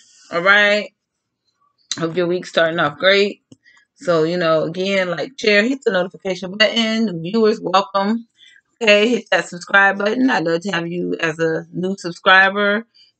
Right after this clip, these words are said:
Thank you for even peeking in at my channel to see what's going on with my readings. I hope you, you know, find something that resonates with you, okay, that can help you in situations that you guys need help with,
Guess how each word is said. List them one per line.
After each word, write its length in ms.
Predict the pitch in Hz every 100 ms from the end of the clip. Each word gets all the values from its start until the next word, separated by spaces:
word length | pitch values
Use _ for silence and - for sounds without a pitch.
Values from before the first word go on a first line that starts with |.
| 170
Thank 120 | 185
you 60 | 202
for 80 |
even 300 | 185 190 165
peeking 340 | 147 208 - 185
in 180 | 190 185
at 160 | 180
my 140 | - -
channel 560 | - 208 202 196 196
to 80 | 180
see 200 | - 185
what's 220 | 175 180
going 380 | - 170 165 160
on 340 | 190 202 196
with 80 | 170
my 140 | 151 147
readings. 800 | 170 214 214 214 202 202 196 196
I 100 | 185
hope 200 | 180 165
you, 320 | 185 190 190 _ - - _ _
you 160 | - 190
know, 380 | 180 175 175 175
find 280 | 190 185 185
something 300 | 190 180 165
that 100 | 143
resonates 580 | 185 202 190 180 190
with 140 | 175 175
you, 460 | 170 175 185 220 233 _ _ _ _ -
okay, 560 | 170 196 196 190 196 233 _ _ _ _ _ _ _ -
that 240 | 156 -
can 160 | - 160
help 260 | 202 185 185
you 120 | 180
in 80 | 180
situations 680 | 185 175 170 175 180 175 175
that 200 | 156 -
you 60 |
guys 260 | - 151 160
need 220 | 156 151
help 220 | 160 -
with, 200 | - 156